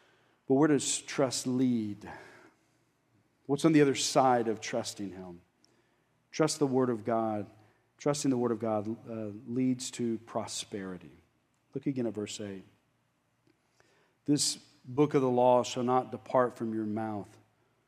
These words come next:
but you shall meditate on it day and night, so that you may be careful to do according to all that is written in it.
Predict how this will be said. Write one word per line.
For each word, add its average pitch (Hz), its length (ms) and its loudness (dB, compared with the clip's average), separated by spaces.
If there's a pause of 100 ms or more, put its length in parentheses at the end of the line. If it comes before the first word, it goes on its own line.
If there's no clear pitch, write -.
(260)
but 139 100 0
you 147 60 4
shall 139 200 2
meditate 139 600 2
on 123 120 0
it 113 120 -4
day 123 280 0
and 135 100 0
night, 117 320 -2 (540)
so - 140 -8
that 123 200 -6
you 143 100 2
may 135 140 4
be 123 140 -4
careful 143 480 -2
to 120 160 -8
do 127 260 0
according 135 560 -2
to 135 120 -10
all 123 320 0
that 123 120 -4
is 113 180 -6
written 117 220 -4
in 117 140 -4
it. 98 160 -8